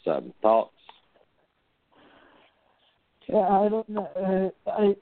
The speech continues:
Speaker 2: the problem with Kelly, <laughs> I think, was sticking by Van Gorder so long. I think he probably should have been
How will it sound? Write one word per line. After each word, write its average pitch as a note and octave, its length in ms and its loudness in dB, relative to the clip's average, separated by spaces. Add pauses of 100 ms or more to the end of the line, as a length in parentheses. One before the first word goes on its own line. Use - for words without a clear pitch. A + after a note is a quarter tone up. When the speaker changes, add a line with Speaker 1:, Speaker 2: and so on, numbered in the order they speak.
(100)
Speaker 2:
the G3+ 80 -2
problem A3 480 0
with F3+ 200 0 (400)
Kelly, F#3+ 340 0
<laughs> E3+ 40 -6
I - 140 -16 (100)
think, G3 240 -10
was D#3+ 140 -2 (180)
sticking F3 440 -6
by C#3+ 180 0
Van D3 360 -6
Gorder D3 360 -4 (100)
so D#3 180 2
long. D#3 400 -6 (160)
I E3+ 100 -12 (100)
think G3 220 -2
he G3 100 -2
probably E3+ 480 0 (100)
should D#3 160 -2
have D3+ 120 -2
been D3 200 -12